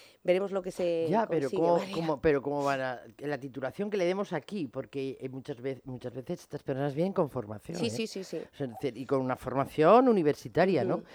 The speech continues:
Speaker 2: Entonces, mm, el re-, re-, mm, legaliz-, homologar esas titulaciones es prácticamente imposible
Speaker 1: Sí.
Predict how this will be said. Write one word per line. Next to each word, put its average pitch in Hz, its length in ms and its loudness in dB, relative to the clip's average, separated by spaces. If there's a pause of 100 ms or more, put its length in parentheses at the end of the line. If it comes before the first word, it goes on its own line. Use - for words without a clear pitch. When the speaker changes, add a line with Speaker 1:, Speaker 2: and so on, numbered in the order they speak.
(240)
Speaker 2:
Entonces, 160 360 6
mm, 143 200 -4
el 131 560 -4
re-, 131 280 -2
re-, 120 300 -6
mm, 123 600 -8
legaliz-, 139 460 -2
homologar 139 680 4 (220)
esas 147 240 -4
titulaciones 160 720 -2
es 139 120 -10
prácticamente 160 680 -8
imposible 131 640 -6
Speaker 1:
Sí. 170 180 -14